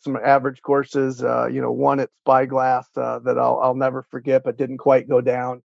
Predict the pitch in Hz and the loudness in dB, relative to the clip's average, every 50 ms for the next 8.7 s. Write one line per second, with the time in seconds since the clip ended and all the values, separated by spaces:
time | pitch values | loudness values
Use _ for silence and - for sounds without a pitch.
0 | _ _ _ _ _ _ _ - - 123 123 147 147 - 156 143 - _ - 147 | _ _ _ _ _ _ _ -2 0 2 2 2 2 2 -2 -4 0 _ 2 4
1 | 147 143 143 135 139 - 156 147 147 143 143 139 131 123 147 143 135 131 _ - | 4 4 2 0 0 0 0 2 2 0 -2 -4 -2 -2 0 0 0 -4 _ 0
2 | 143 143 147 143 143 143 135 143 131 135 131 131 127 123 131 131 127 123 123 123 | 0 0 0 -2 -4 -6 -6 -6 -6 -8 -8 -8 -8 -4 -2 0 0 0 -2 -2
3 | 120 135 131 127 139 135 131 131 123 - - 143 143 135 143 143 143 135 127 123 | -2 -4 -2 -2 0 -2 -2 -2 -4 -2 2 2 2 4 4 2 2 2 0 -2
4 | 127 123 123 135 143 143 135 139 - - 135 - _ 147 147 151 139 135 - 139 | -4 -6 -2 0 2 2 2 0 -2 -8 -10 -8 _ 0 2 2 2 0 -2 -6
5 | 120 127 - _ _ - 180 175 156 - - 165 147 143 143 143 139 143 143 143 | -10 -12 -12 _ _ 0 0 0 -2 -4 -2 0 0 2 2 2 0 0 0 0
6 | 143 143 127 120 _ _ _ _ _ _ _ _ _ 131 117 113 120 120 123 127 | 0 -2 -4 -6 _ _ _ _ _ _ _ _ _ -4 -2 -2 0 0 0 -2
7 | 123 - - 147 131 131 131 123 127 127 117 117 - 139 131 139 143 127 123 _ | -4 0 4 4 4 4 4 2 0 0 0 2 0 0 0 2 2 0 0 _
8 | - 135 135 135 127 - - 117 - _ 120 113 _ | 0 0 2 0 -2 -4 -12 -18 -16 _ -18 -18 _